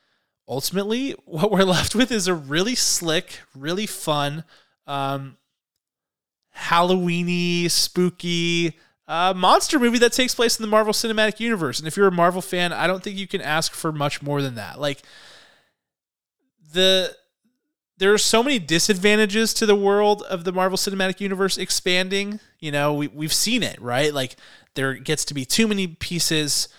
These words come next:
Uh, it dilutes the product a little bit because some of, like, uh, undoubtedly some of them will not be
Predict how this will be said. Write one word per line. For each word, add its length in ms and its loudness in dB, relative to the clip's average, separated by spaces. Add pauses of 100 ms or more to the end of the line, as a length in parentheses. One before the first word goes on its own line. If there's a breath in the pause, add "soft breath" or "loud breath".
(360 soft breath)
Uh, 260 -12
it 160 -12
dilutes 420 0
the 80 0
product 500 4
a 40 -4
little 240 -2
bit 200 -2
because 240 -6
some 220 -2
of, 200 -10
like, 220 -8 (520)
uh, 320 -10 (140)
undoubtedly 600 2
some 220 -2
of 100 -4
them 140 -2
will 120 -2
not 280 0
be 360 -6